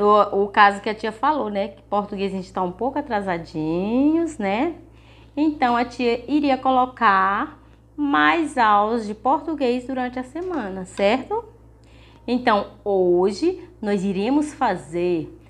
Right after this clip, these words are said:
a correção da aula passada, né? Que foi a aula que a gente viu, certo? Que era, era um texto, né?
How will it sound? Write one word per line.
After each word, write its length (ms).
a 220
correção 880
da 100
aula 440
passada, 640
né? 160
Que 120
foi 300
a 100
aula 460
que 80
a 60
gente 280
viu, 460
certo? 500
Que 240
era, 340
era 240
um 100
texto, 600
né? 400